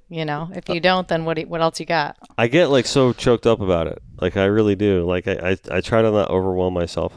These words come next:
Speaker 2: uh, uh, uh, about the whole thing because, and it's really our mission here, um, i-, is to do gooder,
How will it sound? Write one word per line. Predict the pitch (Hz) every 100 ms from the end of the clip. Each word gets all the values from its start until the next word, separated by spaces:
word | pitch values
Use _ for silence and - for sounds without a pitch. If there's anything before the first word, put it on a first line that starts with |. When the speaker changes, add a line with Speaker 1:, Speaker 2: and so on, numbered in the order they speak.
| -
Speaker 2:
uh, | - 85
uh, | - - -
uh, | 85 -
about | 90 85 87 -
the |
whole | 87 92
thing | - 95 92
because, | 87 95 90
and | 78
it's | 98 -
really | 120 135
our | 110 92
mission | 95 - 123
here, | 123 127 127 _ _ _ - _ _ _ -
um, | 90 90 87 82 - _
i-, | 92 92 -
is | 92 90 82 - _ _ _ _ _ _
to | - 87
do | 98 98
gooder, | 98 101 101 98